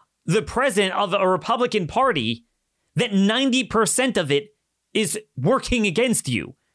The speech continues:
Li-, just like you can't go to battle with a gun when the bullet fires out of the backside. You can't do that. It doesn't work. We see that vividly every day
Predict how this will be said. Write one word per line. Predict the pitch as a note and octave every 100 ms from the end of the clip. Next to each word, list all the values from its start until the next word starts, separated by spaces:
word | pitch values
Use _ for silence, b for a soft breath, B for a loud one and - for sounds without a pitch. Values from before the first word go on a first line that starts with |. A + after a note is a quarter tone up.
| _ _ _ _ _ _ _ _
Li-, | A3+ A3+
just | F3+ C4
like | C4 G3
you | G#3+
can't | - B3+
go | G#3 A#3+
to |
battle | F3 A3 A#3+ G#3
with | G3+
a | F#3+
gun | C3+ A#3+ F#3+ E3 B B B
when | G3
the | G3
bullet | C3+ A#3+ A#3+ F3+ _
fires | - G3+ A3+ G#3 F3+
out | F3+
of | F#3+
the | F3
backside. | G#3+ F3 - C#3+ F#2 F2 -
You | G3
can't | D#3 C4+ A#3
do | B3 C4+
that. | G3+ - - - _ _ _ -
It | G#3
doesn't | C4 B3 A#3 F3+
work. | D4 A3 - B B
We | B3
see | F#3 - C4
that | B3+ F#3+
vividly | D3+ C4+ B3 G3 F3 -
every | C4+ G#3 C4
day | G3 B3+ B3 C#3 A2+